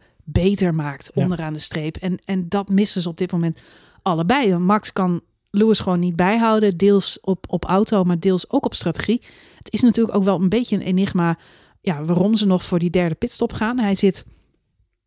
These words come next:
Speaker 1: eh, even kijken, hij doet twee stints op die witte bandjes. Hij doet de kortste stints van alle coureurs op die
Speaker 2: Mhm.
Speaker 1: witte banden. Hij
Speaker 2: Ja.
Speaker 1: zit daar ontzettend kort op. Op het laatst rijdt hij op geel.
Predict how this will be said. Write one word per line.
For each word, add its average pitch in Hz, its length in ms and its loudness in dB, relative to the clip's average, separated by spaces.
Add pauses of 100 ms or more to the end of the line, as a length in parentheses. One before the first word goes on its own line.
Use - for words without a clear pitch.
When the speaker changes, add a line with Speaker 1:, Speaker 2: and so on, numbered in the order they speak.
(380)
Speaker 1:
eh, 170 280 0
even 175 120 -6
kijken, 214 240 0
hij 214 120 4
doet 196 200 0
twee 320 220 0
stints 247 320 0
op 208 140 -2
die 202 200 0
witte 190 260 0
bandjes. 220 460 0
Hij 190 200 0
doet 226 280 -10 (280)
de 190 220 2
kortste - 420 -2
stints - 500 -2 (140)
van 208 280 2
alle 269 240 2
coureurs 170 640 0 (120)
op 151 100 2
die 147 80 6
Speaker 2:
Mhm. 151 100 8
Speaker 1:
witte 226 200 4
banden. 220 320 2
Hij 247 80 2
Speaker 2:
Ja. 190 60 6
Speaker 1:
zit 233 140 0
daar 175 140 -6
ontzettend 214 460 0
kort 208 240 -2
op. 254 100 -4 (280)
Op - 60 -12
het 202 120 -4
laatst 247 240 0
rijdt 202 200 2
hij 196 120 -2
op - 260 -6 (200)
geel. 254 460 0